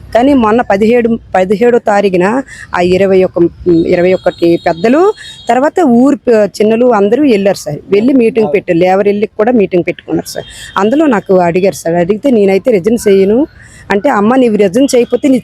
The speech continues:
చాలా వరకు వెళ్తుందని" చెప్పారు. వాళ్ళు చాలా వరకు వెళ్తుంది, "రిజైన్ అయితే చెయ్యాలమ్మా" అన్నారు. నేనైతే చెయ్యను, ఏటు చేస్తారో చెయ్యండి కానీ నేనైతే చెయ్యను, నేనైతే పేదదాన్ని సార్, నేను ఇంకా నేను చెయ్యలేను సార్, అంటే నా వల్ల అయితే నేను రిజైన్ చెయ్యలేను సార్, నేను పేదదాన్ని, నా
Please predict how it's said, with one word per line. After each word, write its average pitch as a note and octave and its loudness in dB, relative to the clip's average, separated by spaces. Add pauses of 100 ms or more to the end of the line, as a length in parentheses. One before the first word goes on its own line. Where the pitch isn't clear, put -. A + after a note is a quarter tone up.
చాలా F#3+ 2
వరకు G#3+ -2
వెళ్తుందని" G3+ 0
చెప్పారు. D#3+ -6 (420)
వాళ్ళు D#3+ -2 (160)
చాలా F#3+ 0
వరకు G#3 0
వెళ్తుంది, G3+ -2
"రిజైన్ G#3 0
అయితే A3 0
చెయ్యాలమ్మా" G3 0
అన్నారు. - -2
నేనైతే G3+ 2
చెయ్యను, G3+ 0
ఏటు F#3 -2
చేస్తారో F#3 -2
చెయ్యండి F3+ 0
కానీ F3+ 0
నేనైతే F3 0
చెయ్యను, F3+ 0 (280)
నేనైతే A#3 2
పేదదాన్ని G3+ 0
సార్, E3 -6
నేను F3+ 2
ఇంకా F#3 -2
నేను F#3+ 0 (100)
చెయ్యలేను F#3+ 0
సార్, - -10 (360)
అంటే F#3 0
నా F#3 0
వల్ల F#3 0
అయితే A3+ 0
నేను G3+ 0
రిజైన్ F3+ -2 (120)
చెయ్యలేను F#3 0
సార్, E3+ -4
నేను F3+ 2 (100)
పేదదాన్ని, F3+ -2 (280)
నా A#3 0